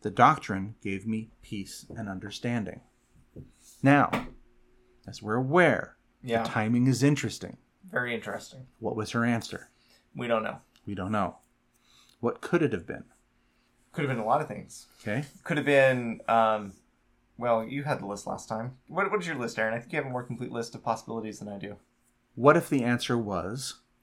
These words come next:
Speaker 1: "Don't worry about it"?
Speaker 2: That's an entire possibility, except for she talks about it as a doctrine. I don't know how not worrying about it could be called a doctrine.
Speaker 1: What if the answer was,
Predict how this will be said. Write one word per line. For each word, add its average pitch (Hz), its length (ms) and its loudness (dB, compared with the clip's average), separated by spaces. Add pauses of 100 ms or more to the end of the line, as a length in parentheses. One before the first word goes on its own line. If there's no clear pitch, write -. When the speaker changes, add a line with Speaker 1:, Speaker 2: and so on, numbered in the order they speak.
(560)
Speaker 1:
"Don't 107 160 -4
worry 104 220 0
about - 260 -10
it"? - 60 -20 (680)
Speaker 2:
That's - 420 4 (120)
an 110 160 -4
entire 117 300 0
possibility, 123 600 -2
except 269 420 -4
for - 60 -16
she 214 140 -14
talks - 360 -10
about 175 160 -2
it - 100 -8
as 139 220 0
a 127 100 -10
doctrine. 120 500 -4
I 104 60 0
don't 143 160 0
know 151 80 -4
how 131 160 -4
not 113 320 -4
worrying 113 260 -4
about 101 220 -4
it - 80 -14
could - 100 -20
be - 60 -14
called - 260 -8
a - 60 -12
doctrine. - 560 -8 (800)
Speaker 1:
What 123 180 2
if 131 100 -2
the 123 140 2
answer 120 320 2
was, 104 640 -2